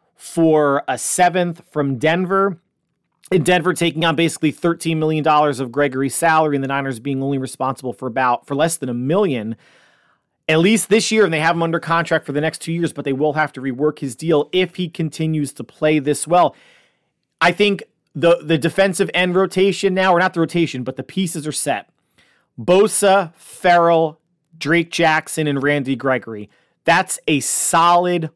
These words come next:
four. That might be the best four that the forty-niners have had since Kyle Shanahan has been, been here. Now, let's just jump into the, the big question, the big thing that's got,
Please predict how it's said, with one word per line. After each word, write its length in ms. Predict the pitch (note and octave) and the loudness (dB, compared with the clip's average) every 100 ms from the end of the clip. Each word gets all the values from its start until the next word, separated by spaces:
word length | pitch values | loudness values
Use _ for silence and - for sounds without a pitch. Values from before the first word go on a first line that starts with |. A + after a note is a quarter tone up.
| _ | _
four. 560 | - - - E3+ C3+ | -20 -14 0 2 4
That 140 | B2+ C#3+ | 2 -2
might 180 | E3+ F3+ | -2 -2
be 80 | |
the 140 | D#3+ C#3+ | -4 -2
best 420 | C#3 E3+ E3+ - | 0 0 0 -12
four 760 | - _ - A3 F3 B2+ A#2 - _ _ - | -18 _ -2 2 4 2 -2 -10 _ _ -4
that 100 | D#3 | -4
the 60 | D#3 | -4
forty-niners 800 | - F3 F3 E3 E3 D#3+ D#3 | -2 0 0 0 -2 -2 -6
have 200 | - C3 | -4 -4
had 520 | - - D3+ C#3+ C#3 C#3 _ | -4 -4 0 0 -2 -6 _
since 240 | - D#3 D3 | -10 -8 -8
Kyle 280 | - D3+ C#3 | -2 0 0
Shanahan 640 | - C#3+ C#3 B2+ C#3 C3+ | -4 -4 -4 -8 -10 -10
has 420 | B2 C3 C3+ B2+ _ _ _ _ | -6 -4 -4 -6 _ _ _ _
been, 260 | - D#3+ D3 - | -2 -2 -2 -4
been 200 | D#3 E3 | 0 0
here. 260 | A#2+ F#2 - _ _ _ _ _ _ _ _ _ - - | -2 -6 -10 _ _ _ _ _ _ _ _ _ -20 -2
Now, 380 | F3 F3+ F3 - _ _ _ _ _ - | 2 4 2 0 _ _ _ _ _ 0
let's 200 | F#3+ G3 | 0 2
just 180 | G3+ - | 0 2
jump 260 | G3+ E3+ | 0 2
into 200 | G3 E3 | 0 2
the, 160 | D3+ B2+ - | -2 -4 -2
the 80 | D3+ | -2
big 560 | A2+ F#3+ G#3 G#3+ G3+ | 2 2 4 2 0
question, 600 | D#3+ D3+ C3 - F#2+ F#2 - | 0 0 0 -6 -16 -18 -16
the 60 | B2 | -4
big 340 | F#3+ G#3 G#3 | 2 2 4
thing 220 | G3+ F#3+ | 0 2
that's 240 | F3 - - | 0 0 0
got, 400 | D#3 D3+ D3 | 2 2 0